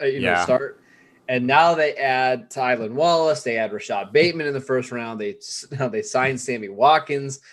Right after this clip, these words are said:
Speaker 1: They drafted two receivers last year. Uh, if you were concerned about the, the volume for Hollywood Brown last year, I don't think it's getting any better.
Speaker 2: Yeah, and he was already a home run hitter as it is.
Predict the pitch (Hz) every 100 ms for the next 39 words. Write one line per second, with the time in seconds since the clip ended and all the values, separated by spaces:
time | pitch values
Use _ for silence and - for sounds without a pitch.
0 | _ 123 131 147 151 139 - 175 143 -
1 | 139 117 117 139 147 - 139 135 123 -
2 | - - _ 123 123 - - 110 117 165
3 | 151 160 156 147 123 170 170 151 147 143
4 | 135 127 123 113 123 123 131 123 117 107
5 | 123 120 117 113 98 120 117 113 117 127
6 | 131 - 110 104 - _ _ _ _ 139
7 | 147 165 156 151 139 135 143 131 127 123
8 | 113 107 104 - _ _ 98 87 90 123
9 | 170 139 131 131 117 98 113 110 104 107
10 | 101 95 95 90 90 85 85 73 -